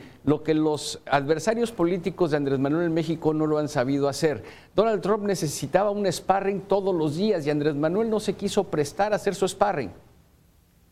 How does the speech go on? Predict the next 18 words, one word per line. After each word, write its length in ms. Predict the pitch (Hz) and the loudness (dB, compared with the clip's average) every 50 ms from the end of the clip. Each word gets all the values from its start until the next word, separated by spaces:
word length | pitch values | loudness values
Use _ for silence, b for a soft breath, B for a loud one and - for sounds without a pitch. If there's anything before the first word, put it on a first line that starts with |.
| _ _ _ _ _ - | _ _ _ _ _ 2
Y 80 | 190 | 2
eso 340 | 220 226 - 254 240 220 - - | 2 2 2 -2 -2 -2 -2 0
lo 120 | 151 160 | -2 -2
sabe 280 | 151 - 220 240 254 262 | 0 0 0 0 0 0
Andrés 220 | 233 202 202 180 | 0 0 0 0
Manuel 220 | 160 170 180 214 214 | 0 0 0 0 0
porque 260 | - 196 - - 170 | -2 -2 0 0 -2
así 160 | 147 - 233 | -2 -2 -2
se 160 | 220 - 233 | 0 0 0
comporta 480 | - 202 190 175 190 220 220 214 - 214 | 0 0 -2 0 0 -2 -2 0 -2 0
él 80 | 220 214 | 0 2
en 120 | 220 214 | 0 2
México. 540 | 220 247 247 247 214 175 - - 139 - B B B B B B | 0 0 0 -2 -6 -8 -4 -2 -4 -4 B B B B B B
El 120 | B 139 | B 0
problema 340 | 120 123 135 156 196 226 247 | 2 2 0 0 0 0 0
son 220 | 233 - 208 196 175 | 0 0 0 2 2
los 120 | 151 123 | 0 0
demás 480 | 123 135 175 233 247 160 - - - - | 0 0 0 0 -2 -2 -6 -12 -20 -20